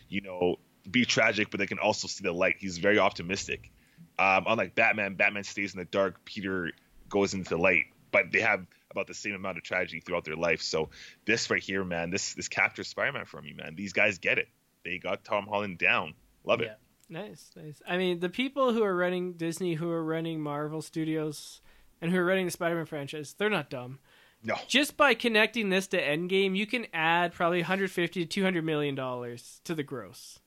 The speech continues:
Speaker 2: Yeah.
Speaker 3: At least, right?
Speaker 2: The Iron
Speaker 3: Like,
Speaker 2: Man three effect,
Speaker 3: Iron
Speaker 2: man.
Speaker 3: Man three effect. This thing is gonna be huge. I mean, this movie, you follow up and you directly tie it into the biggest film of all time.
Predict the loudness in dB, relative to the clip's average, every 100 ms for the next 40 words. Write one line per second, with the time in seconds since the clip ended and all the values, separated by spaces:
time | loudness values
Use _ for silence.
0 | -6 -4 -4 0 2 4 2 -2 -2 2
1 | 4 4 2 0 -4 -6 -8 -8 -8 0
2 | 2 4 2 0 0 -2 -2 2 2 2
3 | 2 0 2 0 0 2 2 2 0 0
4 | 0 2 2 0 0 -2 0 -2 -2 -2
5 | -2 0 2 0 -2 _ _ _ _ _
6 | _ _ _ -2 0 4 6 6 6 4
7 | -2 -2 2 2 2 0 2 4 2 -2
8 | -6 -2 -2 -2 -4 -4 -4 -2 -4 -4
9 | -4 -4 -4